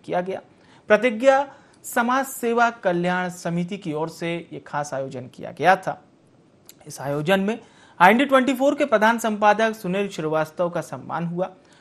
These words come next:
पत्रकारिता में उनके उल्लेखनीय योगदान के लिए उनका सम्मान हुआ। सुपर थर्टी के फाउंडर आनंद कुमार ने सुनील श्रीवास्तव का सम्मान किया।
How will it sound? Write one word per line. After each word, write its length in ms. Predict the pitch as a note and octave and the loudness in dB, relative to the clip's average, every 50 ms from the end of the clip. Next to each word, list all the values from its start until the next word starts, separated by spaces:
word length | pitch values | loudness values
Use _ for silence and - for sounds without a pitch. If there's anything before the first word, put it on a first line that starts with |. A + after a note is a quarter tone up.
| _ _ | _ _
पत्रकारिता 600 | - - - G3 G3 A3+ A3 A#3 B3+ B3 C4+ C4+ C4 | 0 0 2 4 8 8 8 8 8 6 6 6 6
में 280 | B3+ C4 C4 B3+ A3 | 6 2 2 0 0
उनके 300 | G#3 G#3 G#3+ G#3 A3 A3+ | -2 -4 -4 -2 -2 -2
उल्लेखनीय 760 | G#3+ G3 G3 F#3+ G3 G3+ G#3+ A3+ A3 A3 - G#3+ A3 A#3 A#3 A3 | 0 0 0 -2 -2 0 -2 -2 -2 -4 -6 -6 -4 -2 -2 -2
योगदान 560 | G3 F3+ F3 E3+ D#3+ D#3 E3 D#3+ F3 F3+ F#3 | 0 0 -2 -2 -2 0 2 2 2 0 -2
के 140 | F3 - D#3+ | -6 -6 -4
लिए 340 | E3 F3+ F#3+ E3 C#3 C#3 - - - _ - | -4 -2 -2 -2 -4 -6 -10 -16 -20 _ -14
उनका 180 | D3 C#3 C#3 C#3 | -8 -6 -4 -4
सम्मान 400 | C3+ - C3 C3+ C#3 C3+ - B2+ - - | -4 -6 -10 -10 -10 -10 -12 -12 -14 -12
हुआ। 200 | C#3+ D3 - - - _ _ _ _ _ _ _ _ - | -10 -10 -10 -10 -14 _ _ _ _ _ _ _ _ -4
सुपर 240 | - G#3+ G#3 A#3+ A#3 | -2 2 2 2 2
थर्टी 280 | A#3+ A#3 A3 A3+ B3 | 4 2 0 0 0
के 80 | A3 A#3 | 0 -2
फाउंडर 580 | A3+ - G#3+ G3+ G#3 A3 A3 A3 A#3 B3 B3 - - | 0 2 2 2 2 2 0 0 0 0 -2 -4 -4
आनंद 420 | - F3 F3+ F#3+ G#3+ A3+ A#3 A3+ A#3 | -2 0 0 0 0 -2 -4 -6 -6
कुमार 520 | A3+ - F#3 F3 F3 F3 F#3 G3 G#3+ A3 | -4 -2 -2 0 0 2 2 2 2 0
ने 240 | G#3+ G#3 G#3+ B3 D4 - _ _ _ _ _ _ _ _ _ - | 0 -2 -4 -6 -8 -12 _ _ _ _ _ _ _ _ _ -6
सुनील 240 | D#3+ D#3+ D#3+ E3 | -4 -2 -2 -4
श्रीवास्तव 480 | D3+ - C#3+ C#3 D3+ D#3 D3+ - - E3+ | -4 -6 -2 0 2 2 2 0 -2 -4
का 120 | D3+ - | -4 -6
सम्मान 420 | C3 - - A#2+ C3 C#3 D#3 F#3 G3+ | -8 -10 -12 -12 -6 -4 -4 -4 -4
किया। 220 | G3+ G#3 A3 - | -4 -6 -6 -8